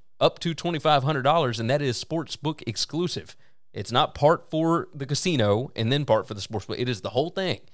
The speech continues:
So all that extra money that they're gonna toss into your account goes towards betting on football games, basketball games, golf, U F C, whatever you wanna bet on.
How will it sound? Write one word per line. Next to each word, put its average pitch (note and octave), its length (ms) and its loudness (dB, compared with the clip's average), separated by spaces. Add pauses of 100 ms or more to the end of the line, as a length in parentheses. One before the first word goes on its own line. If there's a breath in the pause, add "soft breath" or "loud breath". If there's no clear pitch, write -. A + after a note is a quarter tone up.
(380)
So G#2 260 -4
all F#3+ 520 6
that D#3+ 180 2
extra E3+ 360 -2
money A2 300 2 (140)
that G#2+ 100 -14
they're A#2+ 80 2
gonna B2+ 160 -2
toss D3 240 4
into D#3 140 -2
your E3+ 80 -2
account E3+ 340 0 (960)
goes C#3+ 220 6
towards D3+ 260 0
betting C3+ 260 2
on B2 160 4
football C3 340 2
games, B2 400 -4
basketball B2 460 0
games, A#2 340 -4
golf, A#2 540 2 (140)
U C3 180 2
F C3 140 4
C, A#2 100 -2
whatever F3+ 300 2
you F#3 80 0
wanna F3+ 120 4
bet G3 160 2
on. C3+ 140 -2